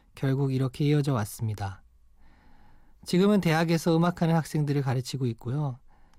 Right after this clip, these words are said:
이천육 년에 데뷔해서 지금까지 네 장의 앨범을 발표한, 네,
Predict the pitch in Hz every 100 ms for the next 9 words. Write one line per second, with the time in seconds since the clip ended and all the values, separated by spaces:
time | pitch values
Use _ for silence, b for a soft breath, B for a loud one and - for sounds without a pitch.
0 | - 147 - 190 170 151 170 175 160 143
1 | 147 185 139 135 131 131 135 127 185 214
2 | - b b b b b - 151 147 143
3 | 143 156 139 135 143 156 165 160 131 131
4 | 135 135 120 - 131 127 170 196 - b
5 | b b b b - 120 107